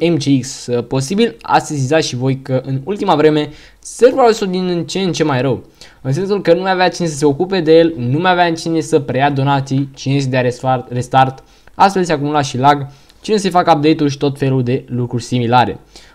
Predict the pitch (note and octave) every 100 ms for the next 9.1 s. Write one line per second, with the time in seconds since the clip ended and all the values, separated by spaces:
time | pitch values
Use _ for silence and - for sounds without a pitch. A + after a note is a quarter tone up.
0 | _ G2+ A2 C3 B2+ - F3 G#3 G3 G3+
1 | F#3+ F#3 E3 F3 G3 E3+ E3 D#3+ C#3 C#3
2 | G#3+ G3+ - D3 C3+ B2+ F3+ C#3 D#3 E3+
3 | G3+ E3 D#3+ D#3+ D#3 C#3 C#3+ C3+ C3 B2
4 | A2+ D#3+ - F3 D3 A#2 C#3+ E3+ B2 B2
5 | C#3+ - - - A#2+ C#3+ F#3 F#3 E3+ F3
6 | C#3+ B2+ C3 G3 G3 E3 D#3+ D#3 D#3 D3
7 | C#3+ C3+ B2+ - D3+ D3 C#3 C#3+ C#3 D3
8 | C#3 C#3 C3+ C3 - C#3+ C3+ A#2+ B2 C3
9 | C3+